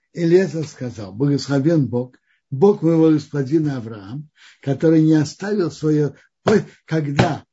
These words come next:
вышло, что она таки из семьи Авраама, и она как раз проявила доброту, так он сказал: "Благословен Бог, Бог моего господина Авраама,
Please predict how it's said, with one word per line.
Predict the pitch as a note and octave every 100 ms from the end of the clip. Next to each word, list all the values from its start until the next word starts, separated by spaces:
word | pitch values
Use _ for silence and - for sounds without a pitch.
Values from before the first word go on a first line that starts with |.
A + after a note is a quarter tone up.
| _ -
вышло, | E3 E3 B2 D3
что | - C#3
она | D3+ D#3
таки | D#3 - D3+
из | C3
семьи | - C#3 D3
Авраама, | C#3 B2 D3 - - - G2 _ _ _ _ _ _ _ _ _
и | E3+ D#3+
она | E3 F3+
как | F3 D#3 D3+
раз | D#3+ D3+ -
проявила | D#3 D#3+ C#3+ D#3+ D#3
доброту, | C#3+ C#3+ C#3+ C#3 C#4+ C#4 - _ _
так | C#3
он | E3
сказал: | D#3 F3 D#3
"Благословен | D3+ D3+ D3 D#3+ F#3+ D#3+
Бог, | E3+ E3 - _ _
Бог | D3+ F#3 F3
моего | D#3+ D#3 D#3+
господина | D3+ D3 D3 B2 E3 D3+ C3
Авраама, | A#2+ G#2+ G2 A#2+ D#3